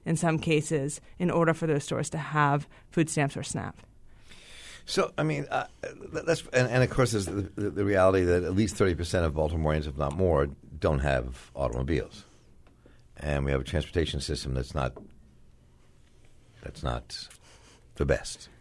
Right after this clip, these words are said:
Speaker 2: <laughs> to put it politely.
Speaker 1: So you just set me up perfectly. So the <laughs> fifth part to the food desert retail strategy is transportation. It is a key piece that we really need to delve into in a much deeper way,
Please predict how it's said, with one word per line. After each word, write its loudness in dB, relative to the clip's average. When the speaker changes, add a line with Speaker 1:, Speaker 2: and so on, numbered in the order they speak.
Speaker 2:
<laughs> -14
to -4
put 0
it -6
politely. -2
Speaker 1:
So 2
you 6
just 0
set 0
me 0
up -6
perfectly. -4
So 8
the 8
<laughs> 8
fifth 6
part 8
to -2
the 4
food 2
desert 6
retail 6
strategy 4
is 2
transportation. 2
It 6
is 6
a 4
key 2
piece 0
that 4
we 6
really 10
need 6
to 4
delve 6
into 4
in 0
a 2
much 2
deeper -4
way, -2